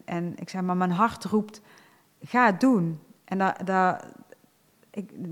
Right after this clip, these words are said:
daar raakt me nu ook van, het is de hart wat zegt, "Ga het doen." En heel vaak zitten daar stemmetjes op en die allerlei andere wegen proberen te bewandelen. Want dat is het veilige, dat is het vertrouwde.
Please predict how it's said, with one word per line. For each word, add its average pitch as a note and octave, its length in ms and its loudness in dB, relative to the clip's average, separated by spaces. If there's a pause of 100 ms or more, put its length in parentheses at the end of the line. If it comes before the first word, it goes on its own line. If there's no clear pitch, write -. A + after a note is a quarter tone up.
(160)
daar F#3 260 0
raakt B3 240 4
me A3 60 4
nu G3 180 4
ook A#3+ 200 6
van, G3 200 -6
het - 200 -6
is G3 120 -2
de F#3+ 60 -2
hart G3 340 0
wat G#3 160 -8
zegt, - 260 -6
"Ga F3+ 200 -4
het E3+ 140 -6
doen." A3 280 0
En F3+ 140 -4
heel A#3 200 4
vaak G#3 240 0
zitten G3 240 -8
daar F3+ 120 -4
stemmetjes G#3+ 520 -4
op F3+ 280 -4
en F3 140 -4
die F3+ 300 -4
allerlei G#3+ 400 2
andere G3+ 340 0
wegen G#3 320 0
proberen F3+ 480 -4
te F3+ 100 -8
bewandelen. E3+ 480 -4
Want E3+ 140 -8
dat F3 80 -12
is - 80 -14
het E3 120 -12
veilige, A3 560 -2
dat G#3 120 -6
is - 60 -8
het F3+ 120 -8
vertrouwde. A3 680 2